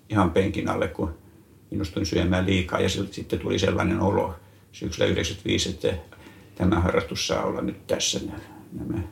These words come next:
pitkät ultrat, mutta sitten oli juuri tästä Tero Töyrylän juoksusta kirjoitus silloisessa ultrajuoksijalehdessä.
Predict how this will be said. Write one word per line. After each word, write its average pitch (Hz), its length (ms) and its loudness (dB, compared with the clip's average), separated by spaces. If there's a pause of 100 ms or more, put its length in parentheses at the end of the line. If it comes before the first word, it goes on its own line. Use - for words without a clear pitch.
(520)
pitkät 120 340 2
ultrat, 98 320 2
mutta 95 260 0
sitten 98 280 2
oli 95 100 2
juuri 98 180 2
tästä - 320 0 (520)
Tero 107 220 6
Töyrylän 101 420 6
juoksusta 98 400 2
kirjoitus - 640 0 (1080)
silloisessa 92 560 4
ultrajuoksijalehdessä. 98 1120 0